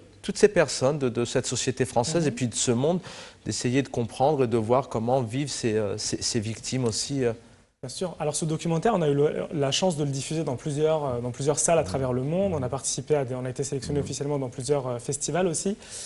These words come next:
Speaker 2: Et, euh, il y a quelque chose qui me marque toujours, c'est que contrairement à d'autres films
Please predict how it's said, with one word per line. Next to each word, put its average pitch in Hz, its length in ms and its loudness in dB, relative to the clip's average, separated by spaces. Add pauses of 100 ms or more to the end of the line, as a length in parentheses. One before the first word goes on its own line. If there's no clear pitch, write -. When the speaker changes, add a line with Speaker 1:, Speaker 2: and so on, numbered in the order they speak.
(260)
Speaker 2:
Et, 160 240 4
euh, 151 340 2
il 160 60 0
y 160 40 6
a 160 60 4
quelque 170 140 0
chose 240 160 2
qui 175 100 -2
me 170 80 2
marque 170 280 0
toujours, 165 420 0 (320)
c'est - 180 -2
que 175 240 4
contrairement 208 540 2
à - 20 0
d'autres 175 320 2
films 185 460 2